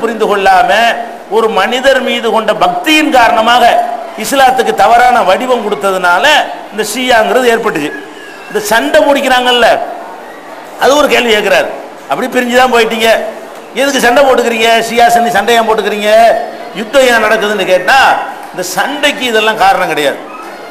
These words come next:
சண்டைக்கு மதமா காரணம், ஒரு மதத்துல உள்ள உட்பிரிவா காரணம்?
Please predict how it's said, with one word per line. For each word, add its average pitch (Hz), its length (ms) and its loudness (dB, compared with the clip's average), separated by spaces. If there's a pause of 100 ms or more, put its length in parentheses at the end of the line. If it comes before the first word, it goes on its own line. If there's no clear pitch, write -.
(200)
சண்டைக்கு 254 560 0
மதமா 226 260 4 (100)
காரணம், 202 440 2 (800)
ஒரு 214 160 -2
மதத்துல 247 400 2 (100)
உள்ள 220 140 2 (120)
உட்பிரிவா 233 400 0 (120)
காரணம்? 202 460 2